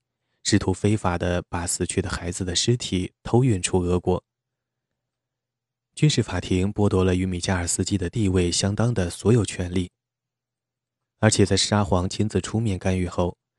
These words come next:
军事法庭在一八四一年十一月判处他在涅尔琴斯克的东西伯利亚第十三营服役。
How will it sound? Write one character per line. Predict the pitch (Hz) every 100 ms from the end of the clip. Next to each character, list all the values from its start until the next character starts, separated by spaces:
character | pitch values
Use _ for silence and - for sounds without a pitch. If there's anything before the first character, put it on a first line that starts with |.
| _
军 | - 101
事 | 98
法 | - 87
庭 | - 90 87
在 | 92
一 | 90
八 | 90 92
四 | -
一 | 92 95
年 | 90 90
十 | - 87
一 | 101
月 | 120 95 90 _
判 | - 92
处 | - 92
他 | -
在 | -
涅 | 90 95
尔 | 85
琴 | -
斯 | 90 -
克 | - 92
的 | 87
东 | 85 107
西 | 117
伯 | 95 90
利 | 92
亚 | 92 85 95
第 | 98
十 | 87 92
三 | 120 127
营 | 107 87
服 | - 90
役。 | 87 85